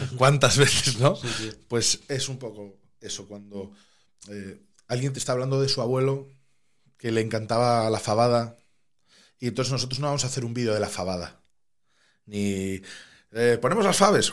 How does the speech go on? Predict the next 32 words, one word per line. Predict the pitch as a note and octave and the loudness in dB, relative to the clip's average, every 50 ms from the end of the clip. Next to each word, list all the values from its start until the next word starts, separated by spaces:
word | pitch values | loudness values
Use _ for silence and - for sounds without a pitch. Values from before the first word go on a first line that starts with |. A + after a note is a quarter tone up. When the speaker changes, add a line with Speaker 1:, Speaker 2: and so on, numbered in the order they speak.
| - - | -2 2
Speaker 1:
¡ah! | - C#4+ D4 - - - - - _ - | 4 6 6 4 2 -2 -10 -20 _ -8
Pues | D3+ D3 | 0 2
no | E3 E3+ F3+ | 4 4 4
sé | F3+ F#3+ | 4 4
qué, | F3+ F3 - - | 4 2 2 2
tal, | - - A#3+ - - - | -2 -4 -6 -6 -6 -8
pum, | C3 A2+ - B3 A#3+ - - | -10 -2 0 0 0 0 -2
el | - C#3 C3+ | -4 -4 -4
chorizo, | - - C4 A#3 - - - | -4 -4 -4 -6 -8 -10 -10
tal, | - - - C4+ C4+ - | -6 -4 -4 -4 -4 -4
y | - F#3 D3+ | -4 -2 -2
fabada | - - D#3 F#3+ F3+ D3 C3 | -2 -2 0 0 2 2 2
en | C3+ C3+ | 2 0
tres | G#3 G3+ F#3+ | 0 -2 0
minutos, | G3+ D3 B2 A#2 - - - - - - - _ | 0 -2 -2 -4 -4 -8 -10 -10 -12 -16 -16 _
pum, | - E3+ D#3 - D3 - _ _ | -4 -2 -2 -2 -4 -8 _ _
tripa | C#3 C3+ A2+ A2+ | -4 -2 0 0
Asturias". | G#2 - - D3 G#2+ F2 D#2+ - - - _ _ _ | 0 0 0 -2 -2 -2 -6 -10 -14 -18 _ _ _
No, | C3+ C#3+ B2+ - - - - _ _ _ _ - | -8 -8 -8 -8 -10 -14 -20 _ _ _ _ -10
es | B2+ A#2 G#2 - - - - _ _ _ _ _ _ _ _ _ _ - - - - - _ _ _ _ _ _ _ _ _ _ _ _ _ _ _ _ _ _ _ _ _ | -8 -6 -4 -4 -6 -8 -10 _ _ _ _ _ _ _ _ _ _ -18 -18 -18 -20 -20 _ _ _ _ _ _ _ _ _ _ _ _ _ _ _ _ _ _ _ _ _
tratar | A#2 A#2 - E3 E3 D#3 | -6 0 2 4 4 6
de | C3+ C3+ C3+ | 6 4 4
usar | C3 - - D#3 D#3+ D#3+ C#3 B2 - - - - - _ _ | 4 2 4 4 4 4 4 2 -2 -8 -14 -20 -20 _ _
la | - B2+ C3 B2+ | -4 -2 0 0
historia | - - - F3 F3 E3 D3+ D3 C#3 C3+ | 0 2 2 4 4 4 4 4 2 2
con | - A2+ A#2 | 0 -2 -2
ese | D#3+ D#3+ - - C#3+ | 0 0 0 0 0
sentimiento | - D3+ C#3+ C3 C#3 C3+ C#3+ D3+ D#3 D3+ C#3 C3 D3+ D3+ D#3 D#3+ D#3 D#3 | -2 -4 -4 -4 -4 -2 0 0 0 0 0 0 2 2 2 2 0 0
y | D3 C#3 | 0 2
aprovechar | B2+ A2+ - A#2 A#2 A2+ A2+ - C3+ C3+ C#3 C3+ | 2 2 2 0 -2 -2 0 -2 -2 -2 -2 -2
para | C#3+ C#3 C3+ B2+ | 0 0 0 0
hablar | B2 C3 C#3 C#3 C#3 C#3 C3+ C3+ | 2 4 4 4 4 2 0 -4